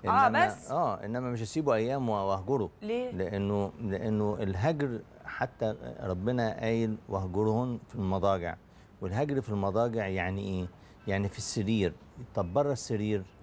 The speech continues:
Speaker 2: نبقى أصحاب قدام الأولاد، نبقى أصحاب قدام الضيوف، نبقى أصحاب قدام الناس كلها، نبقى بنتكلم، نبقى بنتحاور،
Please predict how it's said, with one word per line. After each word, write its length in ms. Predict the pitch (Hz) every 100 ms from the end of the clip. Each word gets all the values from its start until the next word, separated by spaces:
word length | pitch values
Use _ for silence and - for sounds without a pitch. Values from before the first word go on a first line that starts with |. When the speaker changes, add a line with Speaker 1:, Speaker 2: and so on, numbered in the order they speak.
| - - -
Speaker 2:
نبقى 280 | 98 101 101
أصحاب 380 | - - 117 98
قدام 240 | 92 95
الأولاد، 420 | 90 87 87 82 - - - - 98
نبقى 240 | 95 92
أصحاب 340 | 107 113 113
قدام 260 | 98 98 95
الضيوف، 380 | 85 92 92 87 - -
نبقى 280 | 92 90 110
أصحاب 360 | - 123 110
قدام 280 | 101 98 101
الناس 280 | 101 107 -
كلها، 380 | 101 95 104 85 - - -
نبقى 200 | 92 98
بنتكلم، 640 | 90 92 - 123 110 92 92
نبقى 160 | 92
بنتحاور، 640 | 95 98 - 117 104 85